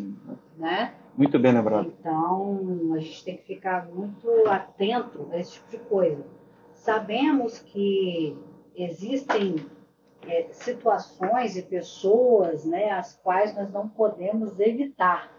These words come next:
Speaker 2: né, como o exemplo que você deu do trabalho, né? Existem as pessoas com as quais nós obrigatoriamente vamos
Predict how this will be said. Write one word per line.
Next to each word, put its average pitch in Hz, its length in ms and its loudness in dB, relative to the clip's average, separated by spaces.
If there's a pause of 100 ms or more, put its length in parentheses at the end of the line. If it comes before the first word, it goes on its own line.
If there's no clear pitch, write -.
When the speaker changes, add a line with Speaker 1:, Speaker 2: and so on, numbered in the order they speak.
(140)
Speaker 2:
né, 180 220 0
como 190 260 -2
o 208 40 4
exemplo 185 520 -2
que - 100 -12
você 190 320 -4
deu 190 280 0 (480)
do 196 200 0
trabalho, 185 640 4 (240)
né? 160 340 -2 (460)
Existem 202 400 -4
as 208 120 -10 (200)
pessoas 269 380 -2
com 349 100 -6
as 339 120 -4
quais 339 300 -4
nós - 340 -10 (320)
obrigatoriamente 277 960 0
vamos 233 200 -8